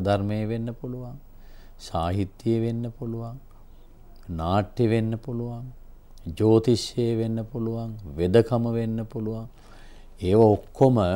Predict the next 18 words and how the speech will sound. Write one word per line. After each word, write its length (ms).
ඒ 160
කාලේ 500
ලිව්වේ 280
පුස්කොළ 560
පොත්වල. 460
මේ 460
පුස්කොළ 720
පොත් 340
ඔක්කොම 920
කන්දක් 720
ගහලා, 420
කන්දක් 480
ඉතිහාසෙ 680
සඳහන් 500
වෙනවා. 400
ඒ 180
පොත් 300
කන්ද 380